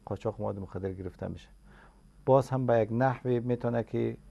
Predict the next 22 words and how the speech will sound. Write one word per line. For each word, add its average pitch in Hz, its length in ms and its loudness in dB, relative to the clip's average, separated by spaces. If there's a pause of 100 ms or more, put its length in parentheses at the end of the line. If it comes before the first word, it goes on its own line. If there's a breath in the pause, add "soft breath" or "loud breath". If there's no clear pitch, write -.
(240)
با 95 280 2
ناامنی 95 340 -4
در 98 100 0
ارتباط 95 380 -4
باشه. - 220 -10
ولی 139 180 4
باز 135 340 4 (180)
می‌بینیم 131 380 -2
که 127 120 -6
فساد 113 360 -2
اداری 107 300 -2
همچنان 101 340 -6
گسترده 95 400 -4
است. 80 160 -6
چرا؟ 139 220 2
به 123 80 -2
خاطری 123 360 -2
که 87 200 -8 (640 loud breath)
اگر 101 220 2
فساد 131 440 0
اداری 98 380 0
نباشه، 101 540 -2